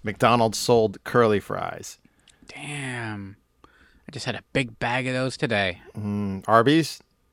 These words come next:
Speaker 2: Carl's.
Speaker 1: Ah.
Speaker 2: Are you kidding me? As soon as I saw that crew, my eyes lit up.
Speaker 1: <laughs> Oh, yeah,
Speaker 2: Wow.
Speaker 1: Carl's Corner. They're on the verge of opening one up in Nazareth, right?
Speaker 2: That's too far away.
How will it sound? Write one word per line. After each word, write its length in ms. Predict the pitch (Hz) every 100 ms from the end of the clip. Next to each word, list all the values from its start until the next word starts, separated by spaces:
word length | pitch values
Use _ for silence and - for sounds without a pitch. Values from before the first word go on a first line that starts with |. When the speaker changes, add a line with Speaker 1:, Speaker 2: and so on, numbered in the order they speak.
| _ _ _ -
Speaker 2:
Carl's. 560 | 113 117 117 101 - _ _ -
Speaker 1:
Ah. 1040 | 107 113 113 110 90 101 80 104 92 80 - _ _ _ _ - - - _ _
Speaker 2:
Are 140 | - 131
you 120 | 135
kidding 260 | - 160 170
me? 120 | 165
As 120 | 156
soon 140 | 180
as 140 | 175 170
I 80 | 170
saw 220 | 170 156
that 180 | 160 151
crew, 240 | 160 170
my 240 | 151 143 139
eyes 320 | 139 147 117
lit 220 | 127 135
up. 160 | 135 - -
Speaker 1:
<laughs> 80 |
Oh, 140 | 147 110
yeah, 240 | 120 151 131
Speaker 2:
Wow. 60 |
Speaker 1:
Carl's 340 | - 113 113 98
Corner. 420 | 120 123 107 90 _ - - _ -
They're 160 | 139
on 160 | 160 170
the 240 | 160 143 110
verge 280 | 135 156
of 100 | 127
opening 320 | 139 139 139 127
one 220 | 127 131
up 120 | 123
in 100 | 117
Nazareth, 440 | 113 143 110 90 90
right? 300 | 95 120 135 - _ _ _ _ _ _ _ _ _ _ _
Speaker 2:
That's 200 | 113 107
too 140 | - 117
far 280 | - 107 104
away. 280 | 135 175